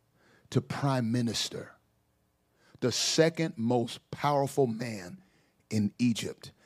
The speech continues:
And at that time, Egypt was the most powerful nation in the world. But he had to shave, had to change his clothes. I forgot this. I forgot to add this scripture, but I,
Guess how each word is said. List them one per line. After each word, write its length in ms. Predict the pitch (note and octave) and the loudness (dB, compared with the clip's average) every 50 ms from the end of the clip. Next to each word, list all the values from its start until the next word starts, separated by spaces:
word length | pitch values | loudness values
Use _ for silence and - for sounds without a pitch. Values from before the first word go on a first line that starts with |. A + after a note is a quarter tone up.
| - - - | -16 -8 -2
And 120 | A2+ A#2+ | 2 2
at 140 | B2 - - | 4 4 4
that 180 | D#3+ D#3+ D3+ | 2 2 4
time, 300 | - D3 C#3+ C3+ B2+ - - | 4 4 4 4 4 0 -2
Egypt 320 | D3 F3 E3 C3 C#3 - B2+ | -2 -2 0 2 0 0 2
was 160 | B2+ A#2 G2+ | 0 0 0
the 80 | B2 | 0
most 300 | A#2 A#2+ A2 G#2+ - - | -2 0 -2 -2 -6 -8
powerful 460 | - - D#3 D3 D3 C#3+ C#3+ - C3+ A#2 | -8 -2 0 2 2 2 2 0 0 0
nation 560 | A2 A#2 C3+ C#3+ C3 - - C3 B2 A2+ - - - | 2 0 0 0 0 0 0 0 0 0 -2 -6 -2
in 240 | - C3+ C3+ C3 A#2 | 0 2 2 2 2
the 200 | - F#2 F2 - - - - - | 0 -2 -4 -4 -8 -16 -10 0
world. 540 | - - C#3+ B2+ G#2 G2+ - - - - - - _ - - _ _ _ _ _ - - _ _ _ _ _ _ _ _ _ _ _ _ _ _ _ _ _ _ _ _ _ _ _ _ _ _ _ _ _ _ _ - | 6 8 8 8 8 4 -2 -4 -8 -10 -16 -20 _ -20 -20 _ _ _ _ _ -20 -20 _ _ _ _ _ _ _ _ _ _ _ _ _ _ _ _ _ _ _ _ _ _ _ _ _ _ _ _ _ _ _ -12
But 120 | - E2+ | -8 -6
he 60 | F2 | -6
had 140 | E2+ D#2 D2 | -6 -6 -8
to 60 | - | -10
shave, 600 | - - G#2+ G#2+ G#2 E2+ D#2 - - - - - - _ _ _ _ _ _ _ _ _ _ _ _ _ _ _ _ _ _ _ _ _ _ - | -6 -4 -4 -4 -4 -4 -8 -10 -12 -18 -20 -20 -20 _ _ _ _ _ _ _ _ _ _ _ _ _ _ _ _ _ _ _ _ _ _ -6
had 160 | - G2 F#2 | -6 -4 -4
to 60 | - F2+ | -4 -6
change 300 | - - F#2+ F2 E2+ E2 | -8 -8 -8 -8 -10 -12
his 120 | E2+ - | -12 -10
clothes. 560 | - - F#2+ F2+ - - - - - - - _ _ _ _ - - _ _ _ _ _ _ _ _ _ _ _ _ _ _ _ _ _ _ _ _ _ _ _ _ _ _ _ _ _ _ _ - A2 | -8 -8 -8 -8 -10 -12 -16 -16 -20 -20 -20 _ _ _ _ -20 -20 _ _ _ _ _ _ _ _ _ _ _ _ _ _ _ _ _ _ _ _ _ _ _ _ _ _ _ _ _ _ _ -12 -10
I 60 | A2 | -8
forgot 360 | - A2+ A#2 B2+ B2+ A#2+ - | -4 0 2 4 4 2 0
this. 220 | A#2+ A2+ - - - | -4 -10 -8 -6 -6
I 80 | A2+ | -6
forgot 280 | G#2 - A2+ B2 B2 - | -4 -2 0 0 0 0
to 180 | - - - A2+ | -2 -4 2 4
add 260 | C3 D3+ D3 C#3+ - | 6 6 6 6 4
this 120 | A2 - | -4 -6
scripture, 300 | - - A#2 G2 - A2 | -4 -2 -4 -4 -4 -4
but 140 | F#2+ G#2+ G2+ | -4 -2 0
I, 140 | G#2 G#2 | 0 0